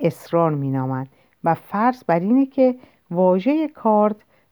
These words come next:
فضای تأثرات شخص مورد نظر رو لمس کرده و موقتاً دقت و توجه اون رو زائل ساخته.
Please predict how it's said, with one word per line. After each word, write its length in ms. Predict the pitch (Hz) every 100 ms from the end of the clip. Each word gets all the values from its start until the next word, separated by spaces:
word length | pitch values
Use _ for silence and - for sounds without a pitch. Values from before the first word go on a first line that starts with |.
| _
فضای 500 | 175 160 214 226 151
تأثرات 840 | - 170 156 - 165 160 240 277
شخص 440 | 254 - 214 - -
مورد 380 | 151 156 156 151
نظر 480 | 151 147 - 185
رو 240 | 214 226 202 - _ _
لمس 520 | 165 180 208 247 254
کرده 540 | - 170 160 139 156 151 _ _ -
و 100 | 190
موقتاً 840 | 208 214 220 208 - 226 - 285 330 285
دقت 540 | 202 208 _ - 320 -
و 60 | 226
توجه 560 | - 196 190 185 220
اون 280 | 233 190 190
رو 140 | 190 185 _ _
زائل 600 | 147 - 165 151 147 147
ساخته. 640 | 135 - 131 139 - 143 143